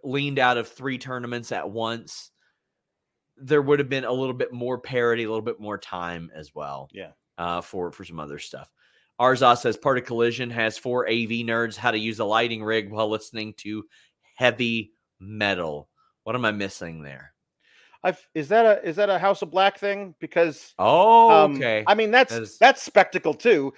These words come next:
Speaker 2: We just, we just,
Speaker 1: Okay.
Speaker 2: we think it's cool 'cause it's, like, you know, death metal and stuff. But
Speaker 1: I
Speaker 2: I,
Speaker 1: just
Speaker 2: I
Speaker 1: couldn't
Speaker 2: love
Speaker 1: imagine
Speaker 2: House of Black.
Speaker 1: calling,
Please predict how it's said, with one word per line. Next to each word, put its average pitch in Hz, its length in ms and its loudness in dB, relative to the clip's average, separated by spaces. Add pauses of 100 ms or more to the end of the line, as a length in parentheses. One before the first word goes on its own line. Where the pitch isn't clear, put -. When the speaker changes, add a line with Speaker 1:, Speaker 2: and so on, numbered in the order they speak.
(140)
Speaker 2:
We 208 80 4
just, 160 160 2
we 175 100 2
just, 175 140 2
Speaker 1:
Okay. 82 140 -6
Speaker 2:
we 190 100 2
think 190 160 4
it's 226 140 -2
cool 214 260 4
'cause 139 160 -8
it's, 143 160 -6
like, 139 240 0
you 151 40 -4
know, 107 220 -6 (180)
death 151 280 2
metal 110 300 -4
and 95 100 -18
stuff. - 260 -12 (280)
But - 100 2
Speaker 1:
I 185 40 8
Speaker 2:
I, - 20 8
Speaker 1:
just 170 140 4
Speaker 2:
I - 20 -2
Speaker 1:
couldn't 160 160 6
Speaker 2:
love 165 100 6
Speaker 1:
imagine 110 220 6
Speaker 2:
House 120 40 -8
of 107 40 -14
Black. 127 100 2
Speaker 1:
calling, 113 400 0